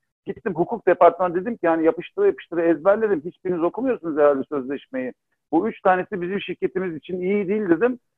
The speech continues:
Ve baktılar hakikaten değiştirdiler o sözleşmenin üç maddesini. Onun için yani çöp toplasan en güzel çöpü sen toplayacaksın. Bir, e, fotokopi çekiyorsan en iyi fotokopiyi sen çekeceksin kardeşim. Yani işini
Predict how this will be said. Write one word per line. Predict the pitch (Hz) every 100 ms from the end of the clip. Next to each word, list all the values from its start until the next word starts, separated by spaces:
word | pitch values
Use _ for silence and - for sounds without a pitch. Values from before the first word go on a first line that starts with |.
| _ _ _ 117
Ve | 208 190
baktılar | 190 - 220 254
hakikaten | 247 - - 247
değiştirdiler | 196 202 - 226 226 269
o | 170
sözleşmenin | 147 127 123 - 131 123
üç | 143 -
maddesini. | 131 101 104 - 110 101 - _ _ _ _ -
Onun | - 247
için | 196
yani | 202 180 143
çöp | 240 240
toplasan | 185 165 165 170 226
en | 220 220
güzel | 156 190 208 -
çöpü | 170 165 -
sen | 180 -
toplayacaksın. | 139 - 120 117 117 120 110 131
Bir, | 170 170 135
e, | 127 127
fotokopi | 185 196 196 180
çekiyorsan | 147 135 127 147 175 180
en | 180
iyi | 139
fotokopiyi | 143 - 117 120 -
sen | 185 170
çekeceksin | 127 110 107 _ -
kardeşim. | 123 120 - 135
Yani | 135 131 196
işini | 185 165 165